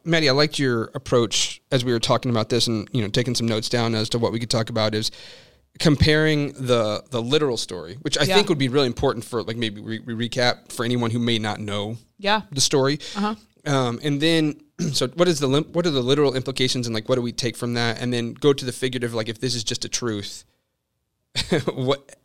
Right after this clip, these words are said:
Speaker 1: d-, does, is it full? Is it rich? Is it empty? Is there some, something to take from both of 'em?
Speaker 2: Right.
Speaker 1: So we can start there.
Speaker 2: Yeah.
Speaker 1: Uh, but maybe, like, just a quick recap.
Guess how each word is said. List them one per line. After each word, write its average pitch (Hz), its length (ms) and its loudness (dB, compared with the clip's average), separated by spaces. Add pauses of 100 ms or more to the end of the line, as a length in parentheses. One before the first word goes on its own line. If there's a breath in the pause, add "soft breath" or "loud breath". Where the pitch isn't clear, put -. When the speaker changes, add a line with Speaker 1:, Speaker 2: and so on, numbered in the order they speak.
(240)
Speaker 1:
d-, 151 120 -2
does, 160 260 2
is 147 200 -2
it 139 120 0
full? 160 360 2
Is 131 120 -2
it - 60 -12
rich? 147 300 2
Is 113 100 -2
it 117 120 -6
empty? 147 500 -2 (760 loud breath)
Is 135 160 0
there 123 80 0
some, 135 320 0
something 139 300 -2
to 123 60 -6
take 123 260 -4
from 110 160 -8
both 127 320 -2
of 127 140 -8
'em? 131 240 -4 (200)
Speaker 2:
Right. 180 200 -2 (360)
Speaker 1:
So - 160 2
we 123 80 0
can 127 80 0
start 113 280 0
there. 110 280 2 (220 loud breath)
Speaker 2:
Yeah. 254 260 -2 (120)
Speaker 1:
Uh, 131 220 6
but 110 140 0
maybe, 214 260 2
like, 160 160 2
just 139 180 0
a 110 60 -2
quick - 520 0 (300)
recap. 123 540 -2